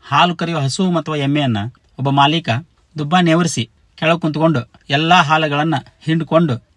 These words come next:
ಆ ಎಮ್ಮೆ ಅಥವಾ ಹಸುವಿನ ಕರುಕ್ಕೂ ಬಿಡ್ಲಾರ್ದಂಗ ತಗೊಂಡ್ ಹೋಗ್ತಿದ್ದ. ಆ ಹಸು ಎಮ್ಮೆಗೆ ಏನೂ ಮಾಡಕ್ಕಾಗಲ್ಲ. ಇವತ್ತು ಆ ಮಾಲಕ್ ಬಂದು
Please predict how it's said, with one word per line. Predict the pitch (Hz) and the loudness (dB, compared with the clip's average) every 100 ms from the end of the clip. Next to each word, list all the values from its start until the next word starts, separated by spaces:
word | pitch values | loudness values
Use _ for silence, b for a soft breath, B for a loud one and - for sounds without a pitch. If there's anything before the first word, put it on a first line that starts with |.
| - | -6
ಆ | 139 | -4
ಎಮ್ಮೆ | 143 156 180 | 0 2 4
ಅಥವಾ | 185 175 185 | 2 2 2
ಹಸುವಿನ | 165 135 180 180 | 0 0 0 0
ಕರುಕ್ಕೂ | 165 180 180 185 | 0 -2 0 0
ಬಿಡ್ಲಾರ್ದಂಗ | 151 170 156 175 147 - _ _ _ | 2 2 2 0 -2 -4 _ _ _
ತಗೊಂಡ್ | 151 180 143 | -4 0 -2
ಹೋಗ್ತಿದ್ದ. | 117 101 95 _ _ - | -4 -8 -10 _ _ -8
ಆ | 123 | -4
ಹಸು | 139 196 196 | -2 2 2
ಎಮ್ಮೆಗೆ | 180 175 180 | 4 2 2
ಏನೂ | 160 180 | 2 4
ಮಾಡಕ್ಕಾಗಲ್ಲ. | 151 139 107 98 - _ _ _ | 2 2 0 0 0 _ _ _
ಇವತ್ತು | 175 196 202 - 98 _ _ - | 0 2 2 -2 -10 _ _ -6
ಆ | 143 | -2
ಮಾಲಕ್ | 151 165 175 | 0 0 0
ಬಂದು | 160 165 127 | 0 -2 -2